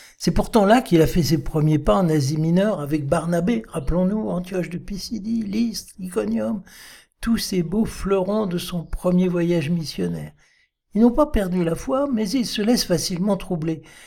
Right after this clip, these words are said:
Les voilà maintenant dans les bras des judéo-chrétiens extrémistes qui exigent la circoncision. Qu'est-ce qu'ils vont encore trouver ?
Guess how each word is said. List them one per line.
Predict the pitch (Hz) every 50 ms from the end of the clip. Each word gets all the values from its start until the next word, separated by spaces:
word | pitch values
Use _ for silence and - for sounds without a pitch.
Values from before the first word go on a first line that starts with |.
| - - _ _ -
Les | 185 185
voilà | 196 214 208 208 202
maintenant | 185 185 196 190 190 220 233 233 220
dans | 185 185 180
les | 175 175 170
bras | 170 180 185 196 196
des | 185 175
judéo-chrétiens | 143 131 185 190 180 175 180 185 180 180 - - 180 180 - 185 180
extrémistes | 175 175 - - - - 175 175 175 196 208 208 185 - - - _
qui | - 180
exigent | 156 147 151 180 202 180 165
la | 170 147
circoncision. | - - 175 139 - - 175 147 139 - 170 156 131 135 151 143 - _ _ _ _ _ _ _ _ _ -
Qu'est-ce | 208 202 233 226 - -
qu'ils | - 185 170 156 147
vont | 156 190 208 190
encore | 151 143 131 - 98 - - -
trouver ? | - - - - - - - - - -